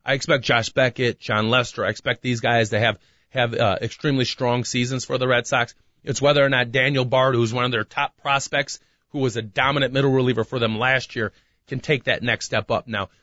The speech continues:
they don't have, uh, Jonathan Papelbon closing games for him, and, uh,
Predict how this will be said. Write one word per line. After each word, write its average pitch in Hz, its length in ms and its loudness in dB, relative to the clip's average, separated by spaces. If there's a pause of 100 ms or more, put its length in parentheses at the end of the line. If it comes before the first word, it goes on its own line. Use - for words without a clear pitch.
(420)
they 143 120 2
don't 202 180 4
have, 175 360 4
uh, 131 220 6
Jonathan 156 420 0
Papelbon 135 540 0
closing 131 320 -2
games 147 260 0
for 120 240 -2
him, 98 80 0 (480)
and, 139 360 -2
uh, 92 240 0